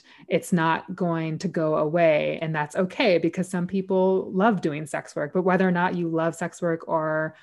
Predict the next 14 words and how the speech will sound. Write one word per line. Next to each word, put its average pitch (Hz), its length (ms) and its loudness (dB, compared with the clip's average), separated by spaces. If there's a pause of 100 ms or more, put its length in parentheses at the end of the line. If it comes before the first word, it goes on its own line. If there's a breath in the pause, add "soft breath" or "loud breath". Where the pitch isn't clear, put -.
(200 loud breath)
you 170 220 2
are 147 260 0
finding 156 300 -4
yourself 156 400 -4
use, 165 380 -2
doing 165 360 -4
sex - 280 -8
work 156 320 -4 (400 loud breath)
to 156 640 -2 (440)
kind - 240 -8
of - 60 -10
earn 165 180 -4
a 156 60 -4
living, 175 520 0